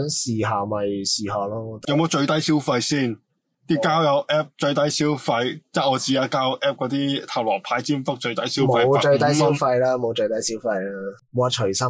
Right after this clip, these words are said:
Speaker 1: 啫嘛。你畀完我都係幫你捐咁啲出去嘅咋，其實。
Speaker 2: 哦，最主要都係要做善事嘅。
Speaker 1: 做善事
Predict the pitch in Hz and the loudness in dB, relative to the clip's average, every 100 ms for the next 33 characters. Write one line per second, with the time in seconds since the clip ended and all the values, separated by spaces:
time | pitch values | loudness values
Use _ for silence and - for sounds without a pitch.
0 | 127 123 117 107 104 104 107 127 135 160 | 0 0 0 -2 -4 -2 0 2 2 2
1 | 104 117 131 120 123 113 117 110 113 113 | 2 2 0 0 0 -2 -4 -4 -4 -4
2 | 98 101 107 117 107 92 90 87 90 95 | -6 -6 -6 -4 -4 -4 -6 -10 -10 -10
3 | - 92 87 90 101 147 113 113 139 131 | -14 -14 -14 -12 -4 -2 0 0 -2 0
4 | 160 160 127 143 113 107 110 101 110 104 | 2 2 2 -2 -2 -4 -4 -4 -4 -4
5 | - 95 92 95 - 156 160 156 - | -6 -6 -10 -8 -2 0 0 -2 -2